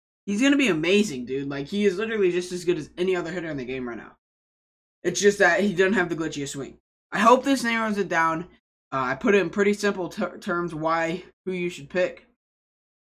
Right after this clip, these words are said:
If you have a good team with, like, Trout and a whole bunch of team affinities in the outfield, I think you go Lee. But if you don't and you need an outfield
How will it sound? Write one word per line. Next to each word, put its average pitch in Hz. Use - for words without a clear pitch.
If 120
you 143
have 160
a 160
good 160
team 247
with, 147
like, 123
Trout 160
and 131
a 127
whole 156
bunch 151
of -
team 156
affinities 160
in 160
the 156
outfield, 185
I -
think 147
you 147
go 135
Lee. 202
But 139
if 135
you 123
don't 202
and 151
you 143
need 147
an 139
outfield 175